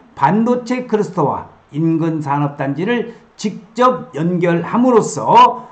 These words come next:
어, 물류 및 생산 효율성이 증대되고 이는 다시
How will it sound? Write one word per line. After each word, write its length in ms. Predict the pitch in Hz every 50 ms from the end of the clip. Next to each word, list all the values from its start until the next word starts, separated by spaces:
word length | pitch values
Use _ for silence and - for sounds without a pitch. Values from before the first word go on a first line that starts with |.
| - - _
어, 260 | 127 123 131 131 127 135
물류 360 | 151 196 220 233 240 247 240
및 340 | 220 196 - - - - - -
생산 600 | - - 175 185 185 180 - 180 165 175 170 151
효율성이 540 | 151 156 156 151 147 - - 147 143 139 135
증대되고 760 | 131 127 139 135 131 123 143 151 190 226 233 226 226 - -
이는 260 | 156 196 220 220 208
다시 480 | 180 190 185 - 202 226 165 - - -